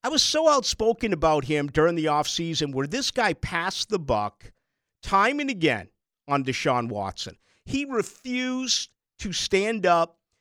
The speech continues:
He refused to do his job. He went from point A to point B without saying a thing. He kept bringing in, you know, former judge here, former judge there. You make the decision. Where's Roger Goodell?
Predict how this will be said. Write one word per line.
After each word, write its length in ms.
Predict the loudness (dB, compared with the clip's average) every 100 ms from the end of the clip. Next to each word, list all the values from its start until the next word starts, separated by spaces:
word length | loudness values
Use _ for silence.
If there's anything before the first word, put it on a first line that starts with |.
| _ _
He 100 | -6
refused 720 | -4 -4 -2 0 0 0 -2
to 60 | -4
do 260 | -4 -4
his 260 | -4 -6 -8
job. 560 | -4 -2 -2 -2 -4 -10 _ _ _
He 260 | -6 -2 2
went 300 | 4 2 2
from 180 | -8 -8
point 400 | 2 2 4 2
A 160 | 2
to 80 | 0
point 400 | -2 -2 -2 -4
B 180 | -4 -2
without 340 | 0 2 0
saying 480 | 0 -2 -2 -2 -2
a 20 |
thing. 580 | -4 0 0 0 -4 -8 _ _
He 160 | -8
kept 440 | -4 0 0 0 _
bringing 540 | -2 2 2 0 -2
in, 380 | -2 -2 -4 -8 -12 -8
you 120 | -6
know, 100 | -6
former 480 | -4 0 0 0 -4
judge 440 | 0 2 2 -2
here, 420 | -6 -2 0 -2
former 400 | -4 -4 2 0
judge 480 | 2 -2 0 -2 -2
there. 180 | 2 0 -2 _ _
You 260 | -6 -2 0
make 280 | 2 2
the 100 | -2
decision. 420 | -4 -2 -2 -2 -6 _ _ _ -14
Where's 580 | -4 0 2 0 -4 -2
Roger 380 | -2 -2 -6
Goodell? 680 | -6 -6 -4 -4 -4 -8 _